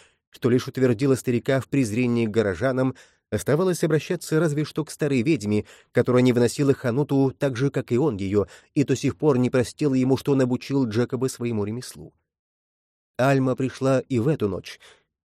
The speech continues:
Лиска чувствовала запах трав: тимьяна, медуницы и мяты из настойки фей, а кашель Хануты звучал уже не так ужасно.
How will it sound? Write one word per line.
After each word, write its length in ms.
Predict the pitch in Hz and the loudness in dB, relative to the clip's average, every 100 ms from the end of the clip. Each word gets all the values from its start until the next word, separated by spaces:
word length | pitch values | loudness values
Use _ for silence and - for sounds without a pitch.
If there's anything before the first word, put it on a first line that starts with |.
| - | 0
Лиска 340 | 170 - 170 | 0 2 -2
чувствовала 580 | 156 196 - 170 165 160 | -2 -6 -4 0 2 2
запах 360 | 131 139 127 - | 0 -4 -10 -12
трав: 400 | - - - _ _ | -18 -20 -20 _ _
тимьяна, 560 | - 113 98 120 135 127 | -8 -4 0 0 2 2
медуницы 580 | 120 110 113 143 - 113 | 2 2 0 -4 -6 -6
и 40 | |
мяты 440 | 104 131 - 113 - - - | -4 -4 0 -2 -2 -8 -4
из 160 | 127 | 0
настойки 480 | 131 123 - 107 107 | 0 -2 -4 -4 -4
фей, 360 | - 139 131 - - _ _ | -4 -2 -2 -4 -14 _ _
а 120 | 107 | -2
кашель 380 | 98 170 165 170 | 0 -2 0 -4
Хануты 360 | - 156 175 170 | 0 0 2 0
звучал 360 | 151 160 175 | 0 -2 0
уже 180 | 170 151 | 0 2
не 120 | 156 | 0
так 200 | 143 151 | -2 -4
ужасно. 500 | 131 117 - - - | -6 -8 -12 -18 -20